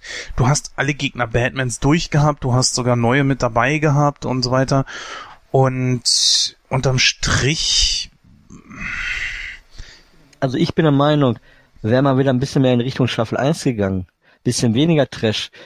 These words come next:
Speaker 2: vielleicht hätte man wirklich die Serie, äh, ein bisschen ernster werden lassen sollen, erwachsener werden sollen, z-, äh, man geht in die richtigen, äh, man geht in Richtung siebziger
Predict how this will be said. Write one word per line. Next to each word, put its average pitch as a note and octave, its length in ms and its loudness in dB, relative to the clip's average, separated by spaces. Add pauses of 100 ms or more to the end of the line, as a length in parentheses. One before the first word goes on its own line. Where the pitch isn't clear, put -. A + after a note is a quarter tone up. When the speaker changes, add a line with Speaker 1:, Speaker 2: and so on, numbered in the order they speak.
(100)
Speaker 2:
vielleicht B2+ 340 0
hätte D3+ 120 -2
man C3 140 2
wirklich C#3+ 220 -2
die B2 80 -4
Serie, C3+ 320 2
äh, A#2 360 0 (460)
ein A2+ 80 2
bisschen A#2+ 300 -2
ernster C3 380 0
werden G2+ 240 0
lassen G2+ 260 -2
sollen, G2+ 280 0
erwachsener A2 480 -2
werden G2+ 240 0
sollen, G2+ 340 0 (200)
z-, - 240 -6
äh, C3 120 2
man A#2+ 300 2
geht B2+ 200 -2
in B2+ 60 4
die A2+ 80 2
richtigen, C3+ 340 -4
äh, - 320 -2
man A#2+ 160 2
geht C3 140 -2
in A#2+ 80 -2
Richtung B2 280 2
siebziger C#3+ 540 0